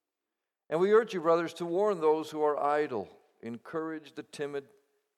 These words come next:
help the weak, be patient with everyone.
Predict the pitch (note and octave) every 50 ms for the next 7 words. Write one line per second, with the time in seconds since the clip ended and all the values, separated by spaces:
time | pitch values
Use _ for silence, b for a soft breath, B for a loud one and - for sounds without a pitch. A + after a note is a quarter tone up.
0 | _ _ B2 C3+ D3 C#3+ - - - D3 B2 A#2+ B2 A#2+ - _ _ _ _ _
1 | _ _ _ _ _ _ _ _ C3 C#3 _ _ - D3 D3+ D3 - E3+ D#3 D3
2 | C#3 C#3 B2 A#2 A#2 G#2+ G#2 A2 G#2 G2 G2 G2 G2